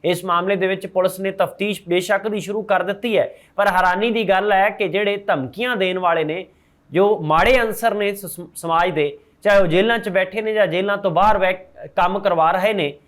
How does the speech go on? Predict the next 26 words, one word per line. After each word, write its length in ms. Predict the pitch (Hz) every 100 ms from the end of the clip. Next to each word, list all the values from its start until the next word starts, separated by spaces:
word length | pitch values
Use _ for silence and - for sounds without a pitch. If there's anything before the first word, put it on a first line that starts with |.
| _ _
ਜੇਲ੍ਹਾਂ 280 | 151 208 208
ਤੋਂ 120 | 208
ਫੋਨ 280 | - 180 196
ਕਰਾ 260 | 190 170 165
ਕੇ, 320 | 196 151 - - _ _ _ _ _ _ -
ਹੌਸਲੇ 360 | 180 214 254 285
ਇੰਨੇ 180 | 240 233
ਬੁਲੰਦ 340 | 214 202 214
ਨੇ 220 | 220 226
ਕਿ 120 | 226 214
ਡੇਰਾਬੱਸੀ 600 | 175 208 220 196 - 185
ਦੇ 140 | 202
ਥਾਣੇ 440 | 202 196 208 247
ਤੋਂ 180 | 254 185
ਵੀ 160 | 135 117 _ _ _
ਸੌ 280 | - 240 254
ਮੀਟਰ 280 | 240 233 226
ਦੂਰ 220 | 196 208
ਇਮੀਗ੍ਰੇਸ਼ਨ 520 | 202 196 190 185 196
ਸੈਂਟਰ 360 | 185 175 165 180
ਦੇ 100 | 165
ਉੱਤੇ 380 | 165 175 196 202 _ _ 170
ਗੋਲੀਆਂ 360 | 226 220 170
ਚੱਲ 220 | 131 139
ਜਾਂਦੀਆਂ 380 | 139 156 165 175
ਨੇ। 100 | 143